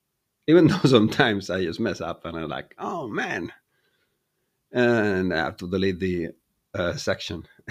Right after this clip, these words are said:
<laughs> Happens. Um, segment, no section, segment. Um, well, so, organizing your life. Why do I, why, why do that? <laughs> Why do that? <laughs> Why did I, um,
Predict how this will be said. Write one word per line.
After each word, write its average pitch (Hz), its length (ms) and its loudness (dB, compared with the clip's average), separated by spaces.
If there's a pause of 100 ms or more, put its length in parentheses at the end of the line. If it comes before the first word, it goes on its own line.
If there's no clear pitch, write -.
(360)
<laughs> - 600 -18
Happens. 240 400 -8 (560)
Um, 139 600 0 (840)
segment, 78 540 -8
no 50 100 -12
section, - 420 -14 (120)
segment. - 420 -18 (800)
Um, 113 680 -2 (320)
well, - 340 4 (400)
so, - 220 4 (340)
organizing 175 440 6
your 127 120 4
life. 60 280 -2 (760)
Why 110 240 4
do 170 220 4
I, 147 260 0
why, 147 240 -4
why 110 240 -2
do 107 180 2
that? 78 220 -2
<laughs> - 80 -8
Why 101 140 2
do 104 140 2
that? - 600 -2 (160)
<laughs> 131 140 -10
Why 147 420 0
did 117 320 -2
I, - 880 -8
um, 104 520 0